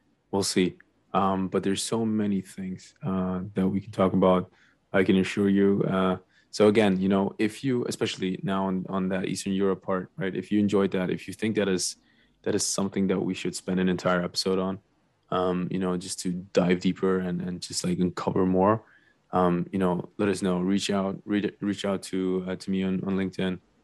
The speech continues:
Um, you know, you can find me at, um, first name, last name, uh, and, you know, just, just let us know, and we'll, we'll make it happen.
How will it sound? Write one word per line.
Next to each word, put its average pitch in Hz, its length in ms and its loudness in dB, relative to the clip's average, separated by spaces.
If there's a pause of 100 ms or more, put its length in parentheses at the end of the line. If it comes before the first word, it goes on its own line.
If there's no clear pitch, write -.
(440)
Um, 92 600 -2 (240)
you 95 60 -2
know, 92 100 2
you 90 120 0
can - 100 -20
find 90 240 -2
me 90 320 -4
at, 90 180 -4 (140)
um, 90 400 -4 (800)
first 95 240 4
name, 90 200 8
last 90 300 4
name, 90 340 2 (460)
uh, 92 420 2
and, 92 400 -2 (920)
you 101 100 -2
know, 87 320 2
just, - 340 -6
just 98 140 0
let 98 140 8
us 95 100 4
know, 110 300 6
and 92 200 4
we'll, 92 220 6
we'll 92 140 4
make 95 200 0
it 101 40 0
happen. 101 360 0